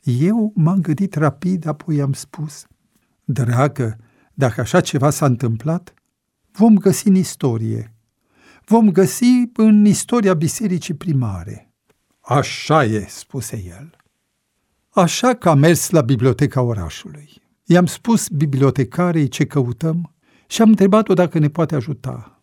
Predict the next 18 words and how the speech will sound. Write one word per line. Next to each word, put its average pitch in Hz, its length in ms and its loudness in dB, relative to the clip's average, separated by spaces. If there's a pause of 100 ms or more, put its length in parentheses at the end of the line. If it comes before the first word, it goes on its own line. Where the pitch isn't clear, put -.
(280)
„A, 175 1120 -2
știu 240 680 -2
exact 139 760 -2
ce - 220 -8
căutați”, - 960 -10 (920)
a - 200 -4
răspuns 117 560 -8
ea. - 180 -14 (420)
„Atât 185 300 0
de 247 100 2
mulți 175 380 0
oameni 175 280 2
au 156 80 2
venit 151 340 2
în 151 140 2
ultima 170 420 0
vreme 147 300 2
aici, 143 440 -4